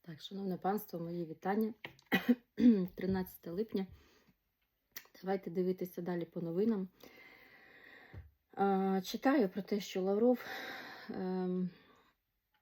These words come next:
опозорився на зустрічі з Кім Чен Іном. Про те, що прям, м, так сильно його обіймав з такою посмішкою. <laughs> Говорять про те, що прям випрашував у нього підтримку для війни проти,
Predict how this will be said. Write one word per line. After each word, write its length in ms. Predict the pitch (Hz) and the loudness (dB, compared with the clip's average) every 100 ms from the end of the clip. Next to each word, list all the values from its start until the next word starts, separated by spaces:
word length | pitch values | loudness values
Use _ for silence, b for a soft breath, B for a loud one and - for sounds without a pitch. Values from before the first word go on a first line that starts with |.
| _ _ - | _ _ -8
опозорився 680 | 202 190 202 185 156 160 - | -4 0 0 0 -2 -4 -10
на 440 | 170 175 180 175 170 | -8 -4 -4 -2 -2
зустрічі 480 | 196 214 185 180 180 | -2 -4 -8 -8 -10
з 60 | |
Кім 200 | - 185 | -6 -6
Чен 220 | 180 170 | -4 -4
Іном. 240 | 165 147 - B B B B B _ | -4 -4 -8 B B B B B _
Про 140 | 170 | -6
те, 140 | 175 190 | -2 -2
що 200 | - 170 | -4 -6
прям, 320 | 175 175 160 | -4 -4 -4
м, 720 | - - - 50 - - - - | -6 -6 -6 -6 -6 -6 -8 -8
так 200 | 165 - | -8 -8
сильно 340 | - 185 170 | -6 -2 -2
його 260 | 160 165 165 | -2 -2 -4
обіймав 580 | 156 165 208 226 208 | -2 2 4 4 2
з 60 | - | -2
такою 460 | - 175 - 175 165 | -8 -10 -4 -4 -4
посмішкою. 920 | - 214 208 - 180 - 175 175 165 | 0 0 2 -2 -6 -6 -6 -4 -2
<laughs> 0 | |
Говорять 500 | 170 175 196 190 - | -4 2 4 4 2
про 120 | 175 | -4
те, 220 | 175 180 | -2 -4
що 340 | 185 - 160 160 B B B B _ | -4 -8 -8 -10 B B B B _
прям 240 | 175 185 | -4 -2
випрашував 760 | 165 208 190 156 - - 147 147 | 0 0 2 2 0 -8 -6 -4
у 40 | |
нього 300 | 160 170 170 | -4 -4 -6
підтримку 560 | 147 - - 202 220 - | -8 -10 -4 -2 -2 -4
для 540 | 156 165 165 156 147 | -4 -4 -2 -2 -2
війни 380 | 156 165 170 190 | -4 -4 -2 -2
проти, 540 | 185 165 170 - 156 | -2 -2 -4 -2 -6